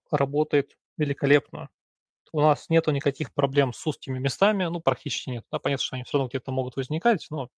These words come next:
это не так страшно уже. Это можно всё решить. Вот, но всегда есть «но», особенно особенно в последнее время, да, и не, а, когда у нас приходят в нашу компанию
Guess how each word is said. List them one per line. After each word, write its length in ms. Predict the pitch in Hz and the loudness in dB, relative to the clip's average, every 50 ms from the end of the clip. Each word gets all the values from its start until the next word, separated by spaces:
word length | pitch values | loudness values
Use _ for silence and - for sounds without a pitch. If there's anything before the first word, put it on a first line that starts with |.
| _ _ | _ _
это 180 | - 139 - 127 | -8 -4 -4 -4
не 80 | 131 127 | -4 -2
так 160 | - 123 - | -4 -6 -6
страшно 380 | - - 131 123 - - - - | -4 -4 -4 -4 -4 -8 -14 -14
уже. 120 | - - _ _ _ _ _ _ 165 | -14 -14 _ _ _ _ _ _ -12
Это 140 | 170 160 - 139 | -6 -2 0 2
можно 240 | 147 143 135 135 | 2 2 0 0
всё 160 | - - - 139 | -6 -4 -6 -6
решить. 420 | 135 131 - - 156 - - - _ _ _ _ _ _ _ _ _ _ _ _ _ _ _ _ _ _ _ - | -6 -6 -8 -8 -8 -14 -18 -20 _ _ _ _ _ _ _ _ _ _ _ _ _ _ _ _ _ _ _ 2
Вот, 220 | 143 127 - - | 2 2 2 2
но 320 | 143 175 180 143 113 110 _ _ | 2 4 4 4 2 0 _ _
всегда 260 | _ - - 170 208 214 | _ -10 -2 2 2 4
есть 280 | 185 147 - - - | 2 2 -2 -4 -4
«но», 180 | 156 160 151 127 | 0 2 2 2
особенно 580 | 113 - - 175 170 160 147 139 135 127 - - _ _ _ _ _ _ _ _ _ _ _ _ _ _ _ _ _ _ _ _ _ _ _ _ _ _ _ _ _ _ _ _ - | 0 0 -2 -2 -2 -2 -2 -2 -2 -4 -4 -8 _ _ _ _ _ _ _ _ _ _ _ _ _ _ _ _ _ _ _ _ _ _ _ _ _ _ _ _ _ _ _ _ -16
особенно 280 | - - 175 156 143 127 | -6 -6 -4 -2 -4 -6
в 60 | - | -2
последнее 500 | - 143 - - 156 147 131 131 139 143 | -2 -4 -2 0 -2 -2 0 -2 -2 0
время, 400 | 165 214 233 220 202 175 151 - _ _ - | 2 2 2 2 0 -2 -2 -4 _ _ -8
да, 160 | 156 151 147 | -4 -4 -4
и 60 | 131 | -4
не, 420 | 127 131 135 139 135 139 139 139 135 _ _ _ _ _ _ _ _ _ _ _ _ _ _ _ _ _ _ _ _ _ _ _ _ _ - | -4 -8 -10 -10 -10 -12 -14 -16 -18 _ _ _ _ _ _ _ _ _ _ _ _ _ _ _ _ _ _ _ _ _ _ _ _ _ -6
а, 260 | 147 131 135 135 127 | -4 -4 -4 -4 -6
когда 260 | - - 135 147 196 214 | -6 -6 0 4 4 4
у 100 | 180 139 | 4 4
нас 200 | 135 160 165 - _ - | 0 -2 -4 -4 _ -8
приходят 460 | 151 131 - - - 180 170 165 - | -8 -8 -6 -4 -2 -2 -2 -2 -4
в 120 | - - - | -8 0 0
нашу 220 | 151 147 - 139 | 0 0 0 -4
компанию 600 | - 131 123 - - 151 151 147 139 131 127 - | -4 -4 -4 0 0 0 0 0 -2 -6 -6 -8